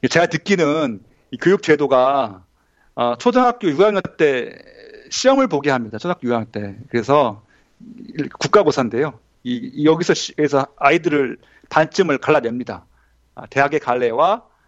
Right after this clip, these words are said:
아, 실업 전문, 전문 기술직으로 갈 친구들을 초등학교 육 학년 때 구분을 하고요.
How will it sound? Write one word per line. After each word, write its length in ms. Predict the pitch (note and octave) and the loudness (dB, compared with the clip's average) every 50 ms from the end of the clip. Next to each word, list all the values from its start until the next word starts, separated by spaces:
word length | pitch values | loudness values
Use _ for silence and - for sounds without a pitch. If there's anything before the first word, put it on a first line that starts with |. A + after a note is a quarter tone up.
| _ _ _ | _ _ _
아, 440 | - A#2+ A2+ G#2+ G#2+ A#2 A#2 A#2 A#2 - - - C3 | -10 -8 -6 -6 -6 -6 -8 -8 -8 -10 -12 -14 -10
실업 400 | B2 - - A3+ G#3+ - - _ _ _ _ _ _ _ - - C3+ - | -4 0 2 2 2 0 -4 _ _ _ _ _ _ _ -20 -20 -10 -4
전문, 320 | - D3+ E3+ G3+ A#3+ G#3+ - - - - - | 0 0 2 2 2 0 0 -4 -8 -8 -4
전문 680 | - C#3+ E3 F3 F3 D#3+ C3 A2 - - - - - | -2 -2 0 0 0 0 -2 -2 -6 -8 -14 -12 -8
기술직으로 520 | - C3+ G3 A#3+ A3+ - - G3 F#3 E3+ | -2 2 2 2 2 2 2 2 2 2
갈 180 | - A#2+ A#2 A#2 | 2 0 -2 -4
친구들을 720 | - - D#3+ D3 C#3 C3 C3 A#2+ B2 A#2 A2+ G#2+ A2+ A2+ A2 | -6 -6 -8 -6 -6 -6 -4 -4 -2 -2 -4 -4 -6 -10 -12
초등학교 440 | - - - G#3 F#3+ F#3+ F#3+ - C#3+ | -16 -8 -2 2 2 2 2 0 0
육 80 | C#3+ | 2
학년 160 | D3+ D#3 D3+ - | 2 0 0 -4
때 320 | C#3 A#2+ A2+ A2+ A#2 A#2+ - | -4 -4 -4 -4 -8 -8 -6
구분을 300 | - C3+ C3 C#3 C3 C#3 | -4 -2 0 0 2 2
하고요. 440 | D#3 D3+ C3+ B2+ D3+ D#3+ C3+ - | 2 0 0 0 0 0 -2 -4